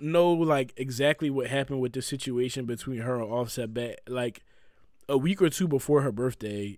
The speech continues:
it came out that she was filing for a divorce from Offset.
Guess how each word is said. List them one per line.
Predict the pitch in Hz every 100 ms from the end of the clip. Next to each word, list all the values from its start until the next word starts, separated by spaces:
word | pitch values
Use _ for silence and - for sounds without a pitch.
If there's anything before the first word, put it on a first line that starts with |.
| -
it | 131 123
came | - 135 127
out | 120 110
that | 104 110 101 - _ _
she | - 147
was | 127 110
filing | - 117 107
for | 104 120
a | 104
divorce | 101 104 98 85 - _ _ _ _ _
from | _ 110 95
Offset. | 110 107 - 73